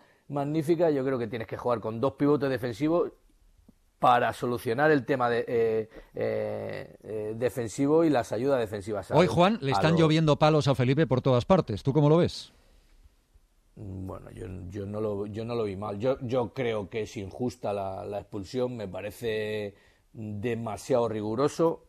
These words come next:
Speaker 1: Eh, ¿es un pisotón para atrás? Sí, pero ¿va sin intención? Sí, va, va en carrera y pisa. De esas jugadas hay cincuenta mil en, en, en muchos partidos y no se sanciona con,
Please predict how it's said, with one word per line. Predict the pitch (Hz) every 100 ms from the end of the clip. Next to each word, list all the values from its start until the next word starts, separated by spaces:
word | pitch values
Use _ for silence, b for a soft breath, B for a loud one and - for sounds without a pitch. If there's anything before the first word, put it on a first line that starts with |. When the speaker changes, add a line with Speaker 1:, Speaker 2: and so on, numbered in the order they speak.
| -
Speaker 1:
Eh, | 110 107 110 113 113 110 B B
¿es | 135 135
un | 165
pisotón | 180 170 156 165
para | 151 147
atrás? | 139 151 -
Sí, | 117
pero | 95 98 104 98 -
¿va | 143
sin | 151 170
intención? | 151 143 165 143
Sí, | 107 117
va, | 110 117
va | 104 117
en | 127
carrera | 110 131 139 147 160 135
y | 107
pisa. | - 131 - 151 180 B B B
De | 120
esas | 127 151
jugadas | - 143 139
hay | 151 151
cincuenta | - 127 104 113 107 101
mil | 107 131 104
en, | 98 95 -
en, | 110 101 101 - b
en | 113 110
muchos | 117 127 123
partidos | - 113 104 139 151 -
y | 110
no | 127
se | 131
sanciona | 117 101 - 110 95
con, | 95 90